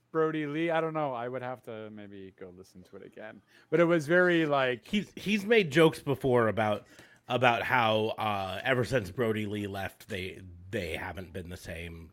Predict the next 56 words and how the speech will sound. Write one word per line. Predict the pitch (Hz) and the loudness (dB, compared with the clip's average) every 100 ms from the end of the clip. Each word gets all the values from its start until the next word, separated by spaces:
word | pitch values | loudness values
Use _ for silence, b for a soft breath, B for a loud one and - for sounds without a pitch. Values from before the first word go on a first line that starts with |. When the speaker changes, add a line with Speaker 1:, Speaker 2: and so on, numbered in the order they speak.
| _ | _
Speaker 2:
sort | 107 82 | -10 -8
of | |
a | 80 | -12
thing, | 90 78 | -12 -12
and | 82 | -12
they | 82 76 | -14 -14
should | - 80 | -16 -18
just | - 135 | -12 -6
Speaker 1:
Oh, | 127 | -4
Speaker 2:
go | 85 | -4
ahead | 82 90 101 | -6 -10 -12
Speaker 1:
okay. | |
Speaker 2:
and | 85 - _ _ _ _ _ - | -16 -18 _ _ _ _ _ -16
fucking | 85 87 | -14 -12
disappear. | 82 - 78 92 80 - b b b - | -12 -14 -16 -12 -12 -14 b b b -6
Um, | 117 107 98 131 | -4 -4 -6 -8
Speaker 1:
Right, | 117 107 - | -8 -10 -14
okay. | 113 98 90 _ - | -16 -16 -18 _ -4
Speaker 2:
well, | 139 127 | 0 0
I'll | - 143 127 | 4 4 4
look | 117 | 2
up | 117 - | 0 -4
what | 104 | -8
the | 92 95 | -8 -10
Speaker 1:
So | 135 | -6
that's | 135 123 | -6 -6
Speaker 2:
exact | |
Speaker 1:
not | 135 123 | -6 -6
Speaker 2:
words | 113 | -6
Speaker 1:
new. | 123 113 104 98 - | -10 -10 -12 -18 -16
Speaker 2:
were. | 120 | -16
Speaker 1:
Okay. | 110 95 _ - - | -16 -20 _ -14 -8
Speaker 2:
So | |
it's | 104 | -4
not | 123 104 | -2 -2
really | 95 92 90 | -2 -6 -6
new, | 87 82 | -8 -10
but | 85 | -12
it, | - 110 117 | -8 -6 -6
it's | - 123 - | -8 -12 -10
been | 107 92 82 | -8 -6 -8
their | 82 90 | -10 -12
beef | 85 82 - | -12 -16 -14
there. | 87 - _ B B | -16 -16 _ B B
Um, | - 156 180 | 4 4 8
anyway, | 196 123 - - | 8 6 2 -10
the | |
person | - 208 214 220 | 8 8 10 4
that | 190 | 6
I | 165 | 4
kick | - 160 - | 2 -2 2
out | 139 208 | 8 8
of | 170 | 8
the | 123 | 4
Dark | 117 107 - | 2 0 -2
Order | 107 90 87 | -6 -6 -8